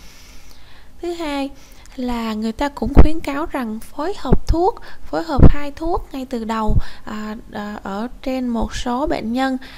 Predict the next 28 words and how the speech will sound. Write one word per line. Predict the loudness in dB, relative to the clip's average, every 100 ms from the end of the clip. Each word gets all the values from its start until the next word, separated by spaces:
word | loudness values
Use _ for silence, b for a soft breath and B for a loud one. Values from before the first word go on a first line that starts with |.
| B -14
à, | -12
khi | -4 -2 -2
mà | -4 -6
mới, | -6 -6 -6 -6 -6 -8 B B -16
à, | -12
bắt | -10 -10
đầu | -8 -8
sử | -6 -6
dụng | -4 -4 -4
thuốc | -2 0 2
luôn | 2 2 B B B
để | -10
hạn | -8 -8 -10 -8
chế | -8 -8
cái | -8
nguy | -8 -8
cơ | -8 -10 -10
thất | -12 -12
bại | -10 -10 -10
và | -10
đạt | -10 -10 -10
được | -12 -10
mục | -10 -8 -6
tiêu | -4 -2 -2 B B
điều | -6 -4
trị | -4 -4 -4
nhanh | -4 -4 -6 -6
và, | -6 -6 -6